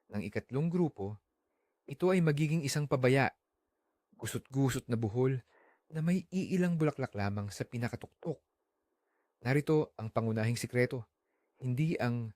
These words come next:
gunting pruning ang nagdedesisyon sa tadhana ng pamumulaklak, kundi ang iyong kaalaman tungkol sa halaman. Kaya, Ibuod natin. Big leaf hydrangeas. Huwag gupitin, kundi takpan.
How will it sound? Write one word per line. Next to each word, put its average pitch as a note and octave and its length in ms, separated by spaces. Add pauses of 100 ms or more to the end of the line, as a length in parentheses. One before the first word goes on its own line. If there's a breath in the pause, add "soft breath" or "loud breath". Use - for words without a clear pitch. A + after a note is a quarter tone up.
(140)
gunting B2 480
pruning B2 420 (320 soft breath)
ang A2 220
nagdedesisyon A2+ 800 (240 soft breath)
sa - 80
tadhana A#2+ 640
ng A#2+ 160
pamumulaklak, B2 640 (540 soft breath)
kundi D3+ 320
ang D#3 80
iyong D3+ 180
kaalaman A#2+ 540
tungkol A#2+ 260
sa A2 140
halaman. G#2+ 560 (720)
Kaya, A2+ 240 (260)
Ibuod B2 320
natin. F#2 400 (640)
Big B2 160
leaf C3+ 320
hydrangeas. A2 720 (560)
Huwag D3 320
gupitin, A2 560 (320)
kundi A2 280
takpan. F2+ 520